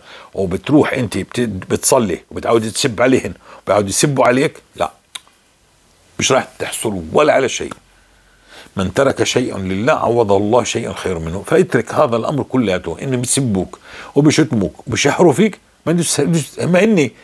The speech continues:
بدي يسبوا وبدي يشتموا وبدي يشهروا، فماذا تفعل؟ يعني إذا رديت يعني ببطلوا؟ خلي الله، اجعل الله يدافع عنك.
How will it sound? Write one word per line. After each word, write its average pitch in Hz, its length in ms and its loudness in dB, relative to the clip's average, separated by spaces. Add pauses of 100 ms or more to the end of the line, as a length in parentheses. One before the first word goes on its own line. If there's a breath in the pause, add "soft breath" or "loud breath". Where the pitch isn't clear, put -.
(140)
بدي 170 120 4
يسبوا 131 420 2 (140)
وبدي 170 360 4
يشتموا 95 360 -2 (200 loud breath)
وبدي 185 220 4
يشهروا، 131 540 2 (320 loud breath)
فماذا 156 360 4
تفعل؟ 104 380 0
يعني 110 260 0
إذا 120 140 2
رديت 117 460 0
يعني 98 180 -2
ببطلوا؟ 107 440 -2 (1200 soft breath)
خلي 110 300 0
الله، 92 360 0 (220)
اجعل 110 300 0
الله 92 340 -2
يدافع 95 400 0
عنك. - 320 -10